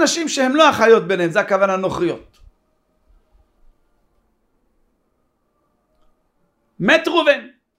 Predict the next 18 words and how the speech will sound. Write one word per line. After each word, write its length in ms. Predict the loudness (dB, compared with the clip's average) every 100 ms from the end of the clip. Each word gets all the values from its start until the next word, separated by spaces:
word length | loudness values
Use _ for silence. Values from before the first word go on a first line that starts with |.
| _ _ _ _ _ _ _ _ _ _ _ _ _ -20 _ _ _ -20
אחרי 300 | -12 -2 0
שמת 420 | 0 -4 -4 -6 -6
ראובן 240 | -2 -2
נולד 400 | 0 0 2 0
לו 120 | 0 0
אח 500 | 2 2 -2 -14 -20 _ _ _ _ -12
יששכר. 500 | -6 -6 -4 -6 -8 -16 _ _ _ _ _ _ _ _ _ _ _
יששכר 380 | -12 -6 -2 -2
הזה 260 | 0 0 0
אסור 440 | -4 -10 -10 -8
באשת 400 | -8 -8 -10 -12
ראובן. 220 | -12 -12 -16 _ _ _ _ _ _ _ _ _ _ _ _ _ _ _ -20 _ _ _ _ _ _ _ _ _ _
היא 160 | -2 0
אשת 260 | 0 -4
אחיו 240 | -4 -4 -6
שלא 320 | -4 0 2
היה 180 | 2 2
בעולמו. 540 | 2 2 0 0 -10